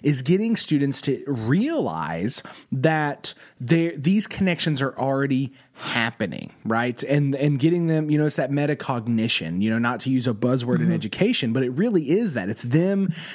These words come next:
Speaker 1: thinking about the fact that they literally are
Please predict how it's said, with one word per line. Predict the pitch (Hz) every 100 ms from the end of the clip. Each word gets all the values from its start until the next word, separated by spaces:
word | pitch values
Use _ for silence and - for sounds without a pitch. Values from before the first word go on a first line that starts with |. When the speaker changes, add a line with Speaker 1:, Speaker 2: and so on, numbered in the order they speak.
| -
Speaker 1:
thinking | - 240 247 160 135 135 - _
about | 135 135 127
the | 139
fact | - 139 127 -
that | 139 117 - - - - -
they | 147 156
literally | 135 135 135 170 220 220 214 214 202
are | 123 127 95 82 107